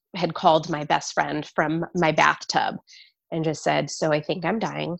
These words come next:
and I can't make any decisions right now," which is what you were saying. Like, li-, like,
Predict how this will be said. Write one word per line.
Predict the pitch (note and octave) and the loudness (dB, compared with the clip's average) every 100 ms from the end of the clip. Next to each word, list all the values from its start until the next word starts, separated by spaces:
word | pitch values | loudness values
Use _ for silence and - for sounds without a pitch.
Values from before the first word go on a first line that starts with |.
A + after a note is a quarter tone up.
| _ F3 | _ -2
and | D#3 | 0
I | D3+ | 0
can't | - F3+ D3+ | 0 2 4
make | E3+ - | 4 2
any | D3+ D#3 D#3 | 2 0 0
decisions | D#3+ F#3 D#3+ D3 D3 | 4 4 4 2 0
right | D3 C#3+ | -2 0
now," | D3 C3 C3+ | 0 0 0
which | E3 E3+ | 0 0
is | D#3+ | 2
what | D#3+ E3 | 2 2
you | D#3+ | 2
were | D#3+ | 2
saying. | - G#3+ G3+ E3+ D#3+ D#3 - - _ - | 4 4 6 4 2 -2 -8 -20 _ 4
Like, | F3+ - - | 4 4 0
li-, | F3+ G3 G#3 - | 0 2 0 0
like, | F#3+ E3+ | 2 2